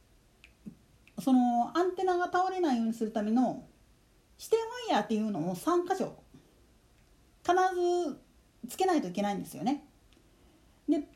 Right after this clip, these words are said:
高ければ高いほどこれの本数が多くなるんです。つまり、これのための土地が用意できなかったんです。そのエリアだと。で、かつ、ラジカンの場合は指向性アンテナなもんだから、もう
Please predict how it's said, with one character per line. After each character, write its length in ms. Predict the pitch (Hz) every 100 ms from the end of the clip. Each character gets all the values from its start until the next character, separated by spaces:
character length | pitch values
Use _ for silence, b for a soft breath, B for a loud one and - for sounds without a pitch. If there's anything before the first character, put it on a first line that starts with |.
| -
高 240 | 427 523 480
け 100 | 349
れ 60 |
ば 100 | 226
高 240 | - 254 302
い 80 |
ほ 100 | 202
ど 80 | 202
こ 200 | 196 302
れ 320 | 311 311 311
の 160 | 311 311
本 240 | 339 359
数 240 | 349 349 311
が 100 | - 311
多 180 | 403
く 120 | 392 240
な 100 | 214
る 80 |
ん 80 | 180
で 80 | 165
す。 160 | - - _ _ _ _ _ _ _ _ _ _ _ _ _ _ _ b b b b b b _
つ 120 | -
ま 100 | 427
り、 180 | 339 233 - -
こ 160 | - 427
れ 80 | 466
の 100 | 440
た 160 | - 453
め 180 | 440 254
の 20 |
土 160 | 269
地 220 | 247 285 269
が 340 | 294 185 - - -
用 240 | 320 466
意 100 | 359
で 80 | 220
き 80 | 285
な 100 | 302
か 100 | 285
っ 40 |
た 80 | -
ん 80 | 147
で 80 | -
す。 100 | - _ _ -
そ 100 | 254
の 140 | 247
エ 80 | 240
リ 100 | 202
ア 60 | 170
だ 100 | 170
と。 200 | - - - _ _
で、 140 | 381 392
か 60 | B B B _ - 480 -
つ、 400 | 359 285 190 - -
ラ 160 | 277
ジ 80 | 381
カ 100 | 440
ン 60 | 415
の 100 | 403
場 80 | 427
合 20 | 415 403
は 80 | -
指 140 | -
向 180 | 440 440
性 120 | 466 453 440
ア 40 |
ン 40 | 403
テ 80 |
ナ 180 | 208 175 - -
な 160 | 214 202
も 140 | 226 226
ん 60 |
だ 80 | 185
か 80 | 180
ら、 80 | 175
も 140 |
う 20 | 269